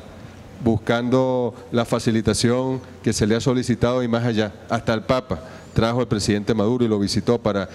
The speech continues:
que podamos entendernos entre los venezolanos. Bueno, es con coherencia histórica, hace lo mismo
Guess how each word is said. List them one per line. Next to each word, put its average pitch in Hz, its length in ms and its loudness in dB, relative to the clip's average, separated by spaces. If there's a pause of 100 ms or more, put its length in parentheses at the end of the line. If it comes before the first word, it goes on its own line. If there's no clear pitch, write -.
(140)
que - 120 0
podamos 127 340 2
entendernos 113 640 2
entre 101 160 -2
los 107 120 2
venezolanos. 127 500 0
Bueno, 120 240 0 (400)
es 110 180 0
con 123 300 0
coherencia 120 560 0
histórica, 170 440 0
hace 147 160 2
lo 135 120 2
mismo 139 320 0